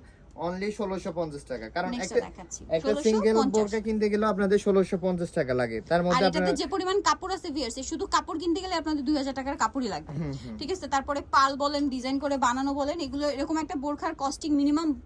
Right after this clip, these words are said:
Speaker 2: পঁচিশশো টাকার মতো চলে আসে। সেখানে আপনার রেডি বোরখাটা পাচ্ছেন ষোলোশো পঞ্চাশ
Speaker 1: ষোলোশো পঞ্চাশ টাকা।
Speaker 2: টাকায়।
Speaker 1: আপনারা
Speaker 2: আচ্ছা।
Speaker 1: এদের জন্য এই বোরকাটা যদি কিনতে চান, কিনতে পারেন, ঠিক আছে?
Speaker 2: ওকে।
Speaker 1: এখন তো বোরকা নেই, এগুলা গাউন হিসাবে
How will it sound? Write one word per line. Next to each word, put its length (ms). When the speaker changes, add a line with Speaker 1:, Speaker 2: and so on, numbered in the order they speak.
Speaker 2:
পঁচিশশো 380
টাকার 220
মতো 240
চলে 260
আসে। 220
সেখানে 340
আপনার 320
রেডি 220
বোরখাটা 380
পাচ্ছেন 380
ষোলোশো 420
পঞ্চাশ 260
Speaker 1:
ষোলোশো 200
পঞ্চাশ 280
টাকা। 140
Speaker 2:
টাকায়। 200
Speaker 1:
আপনারা 260
Speaker 2:
আচ্ছা। 160
Speaker 1:
এদের 220
জন্য 220
এই 200
বোরকাটা 460
যদি 240
কিনতে 340
চান, 220
কিনতে 240
পারেন, 280
ঠিক 140
আছে? 280
Speaker 2:
ওকে। 200
Speaker 1:
এখন 140
তো 80
বোরকা 380
নেই, 160
এগুলা 320
গাউন 320
হিসাবে 460